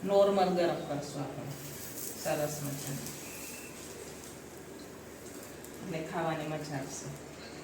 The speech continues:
તો આપણે બે બાજુ ગરમ થઈ ગયા છે. આની સાથે આવે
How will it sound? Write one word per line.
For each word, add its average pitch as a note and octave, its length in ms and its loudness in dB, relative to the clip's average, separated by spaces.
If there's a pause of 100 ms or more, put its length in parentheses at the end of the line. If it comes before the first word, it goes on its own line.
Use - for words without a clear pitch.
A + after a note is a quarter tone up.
(160)
તો - 120 -8
આપણે D3+ 240 -2
બે D#3+ 160 0
બાજુ D3+ 280 2
ગરમ D3+ 240 -2
થઈ F3 300 0
ગયા F3 180 6
છે. F#3 240 0 (2250)
આની D#3 180 -2
સાથે D#3 380 2
આવે D#3 260 4